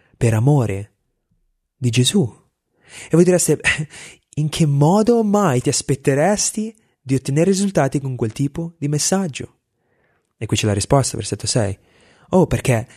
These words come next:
il Dio che disse, 'Splenda la luce fra le tenebre', è lo stesso che ha fatto brillare il suo splendore nei nostri cuori per illuminarci nella conoscenza della gloria di Dio che rifulge sul volto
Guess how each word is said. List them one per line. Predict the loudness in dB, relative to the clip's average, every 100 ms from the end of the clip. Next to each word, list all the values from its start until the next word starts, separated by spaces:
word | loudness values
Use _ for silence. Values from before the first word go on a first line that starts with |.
| _
il | 0 0
Dio | 2 4 6 4
che | 0
disse, | 0 -2 -2 -2 -4 -10 _
'Splenda | -10 -4 -2 0
la | 0
luce | 2 2 2 -2 -2 -12 _ _
fra | -4 0
le | 2
tenebre', | 2 0 0 -2 -4 -6 -8
è | -2
lo | -2
stesso | 0 0 0 0 -2 -2 -6 -12 -20 _ _
che | -6
ha |
fatto | 0 -2 0
brillare | 2 2 2 0 -2
il | -4
suo | -4 -4
splendore | -4 -4 -4 0 2 4 0 -4 -10 _ _ _
nei | -4
nostri | -2 0 -2
cuori | 0 -2 -2
per | -4 -4
illuminarci | -2 -4 -4 0 0 0 -2 -2
nella | -4 -6
conoscenza | -6 0 2 2 2
della | -2 -2
gloria | 2 2 2 0
di | -2
Dio | 0 0
che | -2
rifulge | -10 -4 2 2 2 -2
sul | -4 0
volto | 2 2 0 -8